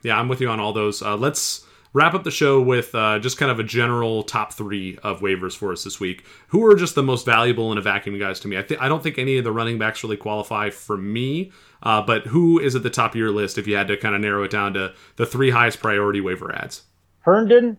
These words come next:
Speaker 2: Tate, Geronimo Allison.
Speaker 1: Yeah, so I, I would have Tate on there, uh, and then I'll throw Preston Williams, and then one of the ancillary guys in Buffalo, either Cole Beasley or Dawson Knox. I think you, you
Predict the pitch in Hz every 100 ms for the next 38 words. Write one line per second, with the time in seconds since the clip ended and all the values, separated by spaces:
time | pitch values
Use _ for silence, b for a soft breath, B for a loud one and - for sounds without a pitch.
0 | _ _ _ _ - 190 196 196 _ _
1 | _ _ _ _ _ - 151 160 160 147
2 | 135 123 101 - - _ _ _ - 107
3 | - 123 117 135 139 123 127 117 123 120
4 | 139 135 131 127 127 123 120 104 101 101
5 | 113 113 107 117 120 113 113 110 117 110
6 | 107 - 110 107 104 117 139 143 120 123
7 | 117 117 110 b b _ 123 117 120 113
8 | 107 104 104 104 101 - 98 90 101 104
9 | 104 117 104 110 107 101 101 - - 95
10 | 98 - 104 107 104 107 98 - 113